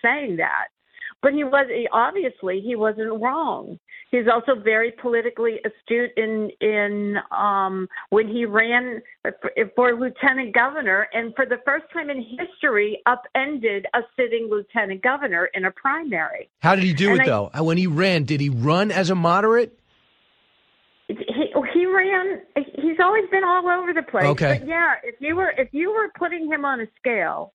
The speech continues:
Speaker 1: I would say he was moderate.
Speaker 2: Wow.
Speaker 1: And that's how he ran. And, and,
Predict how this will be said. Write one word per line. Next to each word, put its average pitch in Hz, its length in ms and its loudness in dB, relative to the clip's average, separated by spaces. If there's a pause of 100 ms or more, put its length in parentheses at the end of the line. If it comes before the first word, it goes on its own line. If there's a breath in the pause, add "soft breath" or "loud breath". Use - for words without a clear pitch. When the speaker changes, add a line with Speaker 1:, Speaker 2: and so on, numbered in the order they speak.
(180)
Speaker 1:
I 233 160 4
would 269 220 -2
say 196 200 -2
he 196 140 -4
was 185 120 -4
moderate. 160 500 -4 (1400)
Speaker 2:
Wow. 104 220 -6 (140)
Speaker 1:
And 226 180 2
that's 220 240 0
how 220 140 -4
he 202 160 -8
ran. 175 420 -6 (800)
And, 254 160 2
and, 269 380 -4